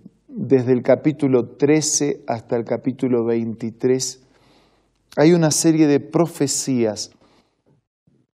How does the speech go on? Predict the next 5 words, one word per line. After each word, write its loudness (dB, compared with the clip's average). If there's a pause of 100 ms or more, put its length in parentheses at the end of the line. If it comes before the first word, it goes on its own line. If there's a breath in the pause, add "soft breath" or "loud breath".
(560)
contra 4
pueblos 2
vecinos 0
de -2
Israel, -4